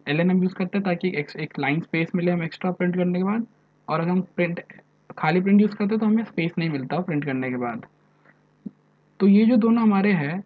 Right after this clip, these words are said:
ये दोनों single arguments के लिए काम करते हैं, single।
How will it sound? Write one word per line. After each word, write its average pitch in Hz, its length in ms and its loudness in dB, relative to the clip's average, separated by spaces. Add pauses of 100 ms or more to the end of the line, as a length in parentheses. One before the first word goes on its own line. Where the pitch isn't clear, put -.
ये 185 120 2
दोनों 190 240 4
single 196 380 2
arguments 160 460 0
के - 120 -10
लिए 151 60 -6
काम 143 240 -2
करते 127 300 -8
हैं, 139 160 -10
single। 135 580 -8